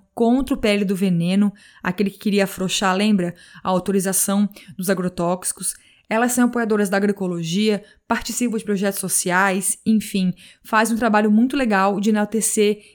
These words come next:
ingredientes brasileiros, regionais, sem veneno. A Bel até teve um tempo que ela fez um menu especial no Clandestino, né, onde ela trabalha, homenageando cada bioma brasileiro. Achei muito legal.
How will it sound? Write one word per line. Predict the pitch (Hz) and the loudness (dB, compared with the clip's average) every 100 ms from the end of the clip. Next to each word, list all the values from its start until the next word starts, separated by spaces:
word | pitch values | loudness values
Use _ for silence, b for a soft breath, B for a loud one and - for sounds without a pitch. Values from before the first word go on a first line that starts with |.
| B | B
ingredientes | 208 196 202 190 196 185 | -2 0 0 0 -2 -2
brasileiros, | 185 175 175 175 214 214 208 196 | -4 -2 0 2 4 2 0 -4
regionais, | 180 180 185 175 170 175 196 190 | -6 -6 -4 -4 -2 0 0 0
sem | - - - 202 | -2 -2 -2 0
veneno. | 180 165 170 185 202 208 - _ | -2 -2 -2 2 2 2 -2 _
A | 196 | -2
Bel | 190 196 220 247 B B B B | 2 2 4 2 B B B B
até | - 208 | -4 0
teve | 240 247 | 2 2
um | 240 | 0
tempo | 233 226 247 | 2 0 0
que | 233 | -2
ela | 220 | -2
fez | 202 202 | 0 2
um | 214 | 4
menu | 202 196 202 | 4 4 2
especial | 208 190 - 185 196 202 | 0 -4 0 2 2 2
no | |
Clandestino, | 185 180 180 185 - 240 226 | -2 -4 -2 -2 0 2 4
né, | 185 | 2
onde | 175 | -2
ela | |
trabalha, | 170 - 170 202 214 185 _ _ _ | -4 -2 0 0 0 -4 _ _ _
homenageando | 196 214 220 208 226 202 226 240 240 B B | 2 2 2 2 2 2 2 0 -4 B B
cada | - 214 226 226 | 0 2 4 2
bioma | 226 247 214 220 | 4 4 4 2
brasileiro. | 214 226 226 208 185 | 2 0 0 0 0
Achei | 180 - | -2 0
muito | 202 196 247 | 0 0 -2
legal. | 233 170 160 - | -4 -4 -4 -10